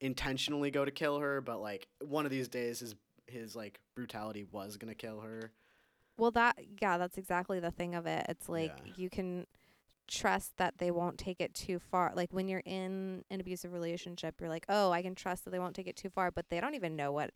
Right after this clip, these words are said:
Speaker 2: that is.
Speaker 1: No.
Speaker 2: Like, they don't, they're not, like, a doctor or, like, a, I mean, even if they are a doctor, like, they don't know.
Speaker 1: Plus, once they get into that, like, rage and they're just, like,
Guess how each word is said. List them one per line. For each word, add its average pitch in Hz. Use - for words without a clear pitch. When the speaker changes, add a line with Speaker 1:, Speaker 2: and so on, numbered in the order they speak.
Speaker 2:
that 139
is. -
Speaker 1:
No. -
Speaker 2:
Like, 170
they 175
don't, 233
they're 196
not, 285
like, 208
a 180
doctor 170
or, 165
like, 160
a, 165
I 220
mean, 233
even 247
if 320
they 214
are 196
a 269
doctor, 165
like, 165
they 165
don't 226
know. 160
Speaker 1:
Plus, 175
once 135
they 131
get 120
into 123
that, 113
like, 98
rage 98
and 90
they're 95
just, 92
like, 92